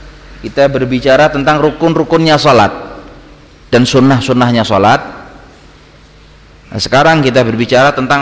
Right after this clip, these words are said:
makruh-makruhnya salat. Manhiyat di sini adalah satu hal yang dilarang dalam agama. Artinya dilarang oleh Allah dan dilarang oleh Rasulullah. Dalam arti kata dilarang itu bisa jadi haram,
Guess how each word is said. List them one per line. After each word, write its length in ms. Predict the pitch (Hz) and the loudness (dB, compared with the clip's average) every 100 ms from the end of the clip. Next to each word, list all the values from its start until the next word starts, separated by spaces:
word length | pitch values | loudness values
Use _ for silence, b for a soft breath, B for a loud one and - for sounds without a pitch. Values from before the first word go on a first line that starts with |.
| 139 | -4
makruh-makruhnya 800 | - 156 139 127 120 135 127 117 | -2 -4 -2 -4 -4 -6 -6 -8
salat. 320 | 107 85 - - - - - - - - | -8 -10 -12 -20 -20 -20 -20 -20 -20 -12
Manhiyat 640 | 110 117 110 120 135 - 104 | -8 -8 -6 0 0 0 -8
di 40 | |
sini 160 | 123 123 | -8 -6
adalah 300 | 117 123 139 - - - - - | -2 0 -2 -6 -18 -20 -20 -16
satu 320 | - 127 135 | -14 -4 0
hal 180 | 139 143 | 2 2
yang 300 | 156 156 127 | 2 -2 -4
dilarang 460 | 127 139 151 127 147 160 - - - | -2 0 0 -4 -6 -12 -20 -20 -6
dalam 240 | 110 117 | 0 2
agama. 460 | 123 127 123 104 92 - - - - - - - - | 2 2 2 2 -2 -10 -20 -20 -20 -20 -20 -20 -20
Artinya 300 | 80 113 120 | -14 -8 -4
dilarang 300 | 110 113 131 - | 0 2 2 0
oleh 240 | 113 120 | 0 0
Allah 480 | 113 107 131 165 127 | 0 2 2 2 -2
dan 100 | 113 | -4
dilarang 380 | 110 107 123 131 | 0 2 0 0
oleh 160 | 120 113 | 0 0
Rasulullah. 540 | 113 120 110 131 151 | -2 -4 -2 0 0
Dalam 240 | 110 113 117 | -2 -2 -2
arti 160 | 123 | -2
kata 240 | 127 135 175 | -2 0 -2
dilarang 400 | 127 120 139 117 | 0 2 2 0
itu 160 | 165 | 0
bisa 240 | 131 139 127 | 0 -2 0
jadi 160 | 127 | 0
haram, 560 | 135 127 127 165 214 | 0 2 2 0 -4